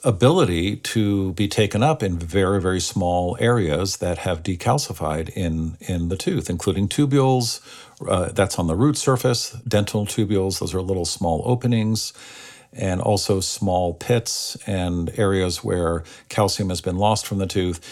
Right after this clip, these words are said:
You want those sizes to be around forty to sixty nanometers. You want a specific size, uh, ratio, uh, a ratio of three, three to one.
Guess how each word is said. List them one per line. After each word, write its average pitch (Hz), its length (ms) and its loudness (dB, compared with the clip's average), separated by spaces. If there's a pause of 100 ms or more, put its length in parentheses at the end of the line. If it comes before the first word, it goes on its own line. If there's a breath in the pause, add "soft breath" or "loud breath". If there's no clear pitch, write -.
(140 loud breath)
You 117 140 4
want 160 220 4
those 135 160 4
sizes 107 500 0
to 104 80 -2
be 95 160 -2
around 85 560 0
forty 107 400 0
to 87 120 -2
sixty - 460 -4
nanometers. 92 760 -2
You - 80 -8
want 78 160 -4
a - 20 -4
specific - 500 -6
size, 123 640 2 (580 loud breath)
uh, 85 120 -2
ratio, 107 1000 4
uh, 82 1160 -4
a 131 40 -2
ratio 101 380 2
of 82 80 -2
three, 123 460 2
three 95 200 -2
to 78 60 -2
one. 104 480 2